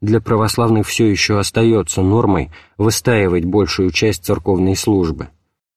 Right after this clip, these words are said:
Примечательно, насколько заметное различие привносит в самый дух христианского богослужения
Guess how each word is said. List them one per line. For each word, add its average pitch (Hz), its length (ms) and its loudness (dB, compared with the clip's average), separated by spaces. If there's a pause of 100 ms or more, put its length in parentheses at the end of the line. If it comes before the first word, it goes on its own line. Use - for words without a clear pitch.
(400)
Примечательно, 107 920 0 (220)
насколько 107 720 0
заметное 110 640 2
различие 98 800 0
привносит 101 680 0
в - 80 -12
самый 110 320 2
дух 107 400 -2
христианского 95 800 0
богослужения 98 1000 0